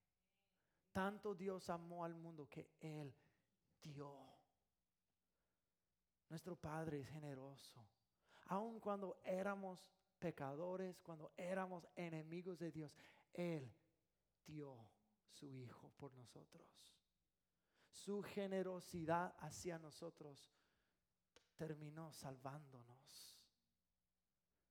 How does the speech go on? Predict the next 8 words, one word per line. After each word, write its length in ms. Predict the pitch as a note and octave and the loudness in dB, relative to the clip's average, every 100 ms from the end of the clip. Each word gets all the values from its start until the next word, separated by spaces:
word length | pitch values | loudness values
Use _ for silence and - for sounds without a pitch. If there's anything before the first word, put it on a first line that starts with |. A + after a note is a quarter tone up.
| _ _ _ _ _ _ - | _ _ _ _ _ _ -8
En 140 | E3 | -2
vez 160 | E3+ D3+ | 0 0
de 80 | D3+ | -2
decir, 380 | D3 - D3 | -4 -4 -8
"Nah, 180 | D3 C#3+ - | -8 -12 -14
pues 240 | - - - | -18 -14 -12
estos 340 | D3 - D#3 | -12 -10 -8
ingratos, 580 | C#3+ C#3 C#3+ D3 - C#3 | -8 -4 -2 -2 -4 -14